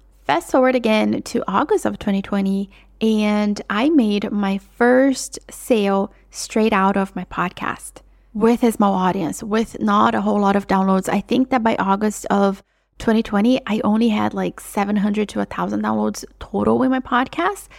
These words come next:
and I still made a sale. So why is that? Why does that happen in the podcast world?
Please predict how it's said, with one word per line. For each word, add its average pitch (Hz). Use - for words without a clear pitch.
and 175
I 180
still 202
made 202
a 220
sale. -
So 254
why 254
is 233
that? -
Why 202
does 277
that 262
happen 214
in 196
the -
podcast -
world? -